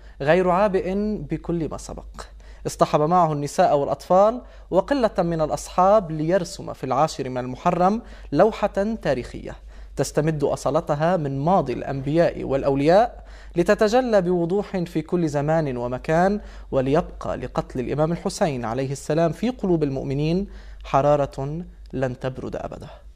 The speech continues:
حرارة تنبع من القلب تستثير العقل، ليبقى دائما على نهج الحسين. والضيف الدائم لهذه السلسلة سماحة السيد هاشم الحيدري.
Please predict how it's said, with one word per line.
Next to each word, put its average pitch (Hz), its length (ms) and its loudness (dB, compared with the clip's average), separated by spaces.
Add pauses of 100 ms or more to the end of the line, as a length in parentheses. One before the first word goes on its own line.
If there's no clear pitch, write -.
(240)
حرارة 220 600 4
تنبع 175 400 2
من 147 140 -6
القلب 180 460 0 (500)
تستثير 127 540 -4
العقل، 127 340 0 (420)
ليبقى 170 420 2
دائما 160 560 0 (300)
على 127 220 0
نهج 110 240 -8
الحسين. 117 420 -12 (460)
والضيف 143 300 0
الدائم 139 340 0
لهذه 135 240 -4
السلسلة 151 560 -4 (220)
سماحة 131 440 -6
السيد 123 460 -8
هاشم 131 440 -8 (100)
الحيدري. 143 480 -12